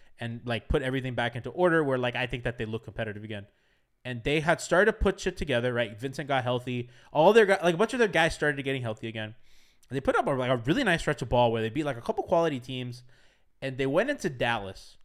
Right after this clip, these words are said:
It was, like, a Friday game in Dallas, at Dallas. And I said, "You know what?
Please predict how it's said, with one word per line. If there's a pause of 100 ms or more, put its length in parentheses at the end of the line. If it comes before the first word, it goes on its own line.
(280)
It
was,
like,
a
Friday
game
in
Dallas, (680)
at
Dallas. (200)
And
I
said, (580)
"You
know
what?